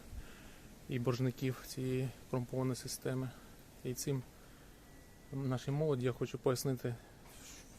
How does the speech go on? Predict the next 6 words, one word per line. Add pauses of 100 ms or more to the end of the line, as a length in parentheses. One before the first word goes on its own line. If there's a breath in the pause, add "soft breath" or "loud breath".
що
в
моєму (100)
розумінні
це (680)
рай